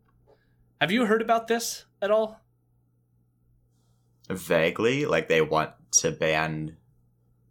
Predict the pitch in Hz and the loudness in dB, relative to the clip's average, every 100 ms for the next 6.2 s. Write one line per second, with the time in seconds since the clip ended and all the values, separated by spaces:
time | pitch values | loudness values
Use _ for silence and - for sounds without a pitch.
0 | _ _ _ _ _ _ _ _ _ _ | _ _ _ _ _ _ _ _ _ _
1 | _ _ _ _ _ _ _ _ _ _ | _ _ _ _ _ _ _ _ _ _
2 | _ _ _ _ 87 82 - 82 82 78 | _ _ _ _ 0 0 0 0 0 0
3 | 80 80 82 80 - 82 78 78 78 82 | -2 -4 -2 -2 -4 -2 0 0 0 0
4 | 73 78 73 71 _ - - - 80 73 | 2 2 2 -2 _ -20 -20 -2 0 0
5 | 82 80 82 80 76 82 107 117 131 135 | -2 -2 0 0 0 2 2 2 0 -2
6 | 135 135 | -4 -8